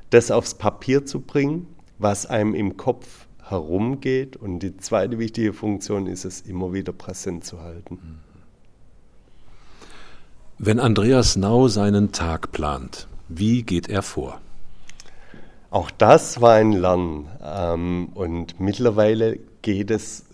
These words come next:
Speaker 1: richtig gut, weil ich's über die Jahre gelernt habe. Ein wichtiger Punkt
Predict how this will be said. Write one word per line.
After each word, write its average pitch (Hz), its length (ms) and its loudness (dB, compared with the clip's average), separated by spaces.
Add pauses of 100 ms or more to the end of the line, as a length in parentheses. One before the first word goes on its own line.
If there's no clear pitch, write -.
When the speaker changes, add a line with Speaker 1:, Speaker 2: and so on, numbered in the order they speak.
Speaker 1:
richtig 101 560 -6
gut, 110 380 -2
weil 104 160 2
ich's - 240 -6
über 113 240 -2
die 101 180 -4
Jahre 107 400 4
gelernt 80 600 -2
habe. 76 380 -10 (500)
Ein 139 220 8
wichtiger 151 340 4
Punkt 139 560 2